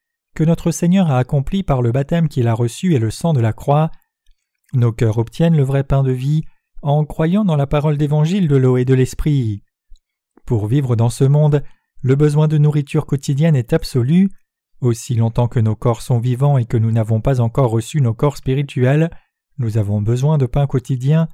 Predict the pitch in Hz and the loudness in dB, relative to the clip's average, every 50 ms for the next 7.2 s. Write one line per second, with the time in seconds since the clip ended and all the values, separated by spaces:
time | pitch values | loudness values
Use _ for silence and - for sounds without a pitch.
0 | - _ _ - - - _ _ _ _ _ - 117 120 127 156 - - 170 156 | -12 _ _ -20 -20 -20 _ _ _ _ _ -2 0 2 2 2 2 2 0 2
1 | 156 151 156 143 139 139 139 135 135 139 139 139 139 139 127 131 127 131 147 160 | 2 2 2 0 2 0 2 2 2 2 2 0 0 0 0 0 0 2 0 0
2 | 160 160 160 - _ _ _ _ _ _ _ _ _ _ _ _ _ - - 117 | 0 -2 -4 -4 _ _ _ _ _ _ _ _ _ _ _ _ _ -4 -2 -2
3 | 113 113 110 107 104 110 107 107 113 110 107 110 120 117 117 127 127 123 113 127 | 0 0 -2 -2 0 -2 0 0 0 0 0 -2 -2 0 0 2 2 2 2 2
4 | 147 139 120 113 110 117 120 120 117 131 156 165 170 170 - _ _ _ _ _ | 2 0 0 0 -2 -2 -2 -2 -2 0 2 2 0 0 -6 _ _ _ _ _
5 | _ _ _ - - 139 131 135 147 143 147 147 143 147 147 147 160 165 143 131 | _ _ _ -4 -2 0 2 2 2 2 2 2 2 2 0 2 0 2 2 2
6 | 120 120 120 120 117 123 123 - - 165 165 - - 135 135 156 147 123 117 113 | 0 0 0 -2 -2 -4 -6 -4 -2 -2 -4 -2 0 0 2 2 2 2 2 2
7 | 123 147 165 180 | 2 2 2 0